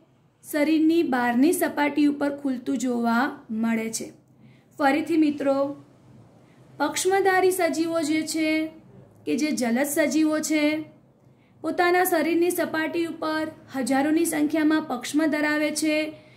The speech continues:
કારણ કે તેઓ સક્રિય રીતે હલનચલન કરતા સજીવો છે. આ એવા સજીવો છે કે જેઓ પોતાના અન્નમાર્ગમાં પોલાણ ધરાવે છે કે જે કોષની બહારની સપાટી ઉપર ખુલે છે.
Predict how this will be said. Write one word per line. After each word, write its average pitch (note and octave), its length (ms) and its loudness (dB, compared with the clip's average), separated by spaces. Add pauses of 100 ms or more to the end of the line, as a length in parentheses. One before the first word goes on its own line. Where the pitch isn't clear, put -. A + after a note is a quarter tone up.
(140)
કારણ D4+ 320 0
કે E4+ 100 -2
તેઓ E4 300 0
સક્રિય D#4 580 -2
રીતે F4 280 2
હલનચલન C4 680 0
કરતા F4+ 340 2
સજીવો B3 480 -4
છે. G#3 160 -8 (1040)
આ D#4 120 2
એવા C4+ 320 2
સજીવો G4 500 4
છે F4+ 380 2 (680)
કે F4+ 120 4
જેઓ F4 420 2
પોતાના E4+ 580 0
અન્નમાર્ગમાં F4 1040 0
પોલાણ D#4 460 2
ધરાવે D4 420 2
છે D#4 460 -2 (260)
કે D#4 80 -4
જે D#4+ 220 -2
કોષની C#4+ 540 0
બહારની B3+ 420 2
સપાટી B3+ 520 -2
ઉપર C4+ 260 -4
ખુલે B3 580 -2 (220)
છે. B3 300 -8